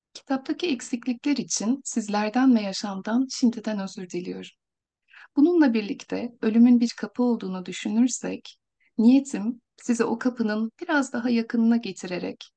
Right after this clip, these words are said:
oradan ölüme beraber bakmak ve belki de bildiğimiz ama unuttuğumuz bilgelikleri birlikte hatırlamak. Umuyorum yaşamın hepimizi besleyen engin ambarından birkaç lokma sunabilir.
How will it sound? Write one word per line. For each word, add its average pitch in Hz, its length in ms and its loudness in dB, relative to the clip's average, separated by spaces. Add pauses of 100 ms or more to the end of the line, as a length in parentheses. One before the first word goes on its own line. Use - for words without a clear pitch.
(120)
oradan 226 560 0
ölüme 208 340 -4
beraber 196 560 -6
bakmak 233 580 -4 (520)
ve 262 120 -8
belki 320 320 0
de 240 140 -2
bildiğimiz 233 460 2
ama 208 160 -2
unuttuğumuz 233 640 0
bilgelikleri 190 680 -10
birlikte - 400 -12
hatırlamak. 196 720 -12 (880)
Umuyorum 247 840 6
yaşamın 233 580 2
hepimizi 208 480 -4
besleyen 190 720 -2 (220)
engin 214 440 0
ambarından 185 800 -2 (400)
birkaç 226 400 -8
lokma 226 280 -4
sunabilir. - 640 -8